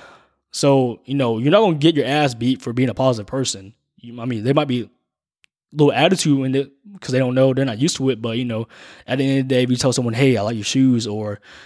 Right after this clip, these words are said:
you know, "Hey, like, I appreciate you for who you are," or this and that, that really, really goes a long way, and for someone that needs it in the current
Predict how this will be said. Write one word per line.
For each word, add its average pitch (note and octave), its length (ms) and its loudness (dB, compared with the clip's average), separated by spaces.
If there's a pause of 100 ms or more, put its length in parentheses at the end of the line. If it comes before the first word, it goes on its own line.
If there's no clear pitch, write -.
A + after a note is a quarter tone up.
(240)
you A#2+ 100 -8
know, A2+ 220 -2
"Hey, C3+ 380 4
like, A#2+ 120 0
I A2+ 60 0
appreciate B2+ 680 0
you A#2+ 440 -2
for A2+ 400 -6
who B2 80 -2
you A#2+ 280 2
are," A2+ 440 0
or G2+ 280 -8 (240)
this C#3 200 -2
and G#2+ 120 -6
that, A#2+ 380 -4 (460)
that C3 260 2
really, C3+ 480 4
really B2+ 340 4
goes B2 200 2
a A#2 60 -2
long A#2+ 220 -2
way, A2 280 -2
and G#2 440 -10 (200)
for C3+ 100 -2
someone B2+ 220 2
that G#2+ 100 0
needs A2+ 280 2
it G#2+ 220 -8
in A2 60 -12
the G#2 80 -8
current A2+ 300 -6